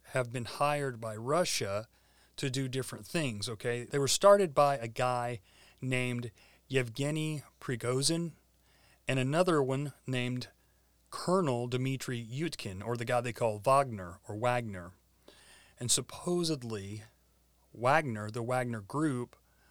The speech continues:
was named after Hitler's favorite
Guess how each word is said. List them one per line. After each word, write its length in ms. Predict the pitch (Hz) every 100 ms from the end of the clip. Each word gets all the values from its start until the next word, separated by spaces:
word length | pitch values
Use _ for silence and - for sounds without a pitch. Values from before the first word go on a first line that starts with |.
| _ _
was 220 | 127 123
named 380 | 135 156 151 135
after 340 | 131 127 127
Hitler's 640 | 120 - 156 139 139 131 - -
favorite 580 | - 131 127 123 -